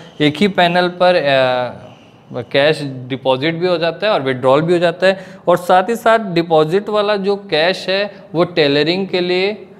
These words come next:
अवेलेबल होते जाता है। तो इस मशीन में कैश ख़त्म होने की संभावना बहुत कम हो जाती है पुराने मॉडल की अपेक्षा। तो आप देख रहे हैं कि ये जो नया मॉडल आया है, ये काफ़ी ज़्यादा,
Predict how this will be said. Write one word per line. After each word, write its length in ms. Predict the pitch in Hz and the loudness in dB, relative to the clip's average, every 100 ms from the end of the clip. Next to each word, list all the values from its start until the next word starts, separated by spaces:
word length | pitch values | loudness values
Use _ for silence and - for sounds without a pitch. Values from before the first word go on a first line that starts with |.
| - | -2
अवेलेबल 480 | 135 131 135 131 151 | 0 0 0 0 -4
होते 320 | 107 101 120 | -6 -12 -12
जाता 320 | 110 101 120 | -10 -10 -10
है। 120 | 113 - - - | -10 -12 -12 2
तो 60 | |
इस 220 | 175 196 190 | 4 4 0
मशीन 420 | 185 165 190 202 | 0 0 0 0
में 340 | 202 202 202 | 0 -4 -4
कैश 580 | - 147 190 208 - - - _ | 0 2 2 -2 -10 -18 -20 _
ख़त्म 300 | - 156 180 | -6 -4 -2
होने 260 | 190 180 190 | -2 -2 -2
की 140 | 185 | -2
संभावना 1000 | 190 170 151 147 147 156 180 185 - - - | -2 -2 -2 0 0 0 -2 -2 -8 -16 0
बहुत 380 | 139 143 208 - | 2 4 2 2
कम 140 | 208 202 | 0 0
हो 80 | |
जाती 400 | 196 185 185 190 | -2 -4 -6 -6
है 180 | 190 202 196 - - - - - | -4 -4 -8 -16 -20 -20 -20 -6
पुराने 360 | 165 151 135 151 | 0 0 0 -2
मॉडल 320 | 143 127 135 | -2 0 0
की 120 | 131 | 0
अपेक्षा। 500 | 120 117 104 - 123 - - - - - | -4 -4 -8 -6 -8 -8 -18 -20 -6 2
तो 60 | |
आप 100 | 165 | 2
देख 280 | 170 180 196 | 4 2 2
रहे 100 | 208 | -2
हैं 80 | 208 | -2
कि 60 | 214 | -4
ये 80 | |
जो 120 | 208 208 | -4 -4
नया 300 | 151 151 180 | -2 -2 0
मॉडल 380 | 185 175 190 | 0 2 2
आया 320 | 160 143 165 175 | 4 2 2 2
है, 420 | 170 185 190 - - | -2 -4 -6 -16 -6
ये 100 | 151 | -4
काफ़ी 520 | 156 151 139 143 220 208 | -2 0 0 0 -4 -4
ज़्यादा, 520 | 143 143 135 147 | 0 0 2 2